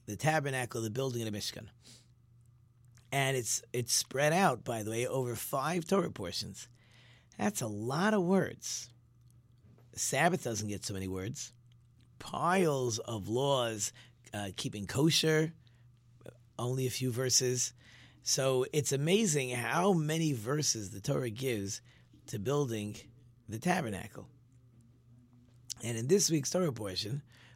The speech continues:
we're gonna discuss the, um, the accounting, the final accounting but what I want to point out is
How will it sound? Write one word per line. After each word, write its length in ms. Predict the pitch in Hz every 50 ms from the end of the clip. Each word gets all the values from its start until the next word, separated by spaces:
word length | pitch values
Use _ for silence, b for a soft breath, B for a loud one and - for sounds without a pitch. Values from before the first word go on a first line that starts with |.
| B B -
we're 160 | 98 110 117
gonna 180 | 120 127 123 120
discuss 800 | 113 120 113 - - - 170 165 165 147 - - - - - - b b b b b b b b _ - - - -
the, 380 | 110 120 123 117 117 117 117
um, 300 | 113 110 110 107 110 110 107
the 140 | 107 120 117
accounting, 640 | 113 117 - - - 170 170 156 - - 101 95 95
the 120 | 98 117 -
final 760 | - - - - 156 151 151 151 151 151 147 147 147 143 - -
accounting 720 | - - - - - 135 139 135 123 - - - - 95 - - B B B B B B B B B B B B B B B B -
but 240 | - 131 135 - -
what 160 | 135 135 143
I 240 | 139 135 156 165 170
want 160 | 170 170 160
to 80 | 156 139
point 380 | - - 151 147 147 135 -
out 240 | 143 143 143 143 - -
is 480 | - 156 143 127 113 113 120 - -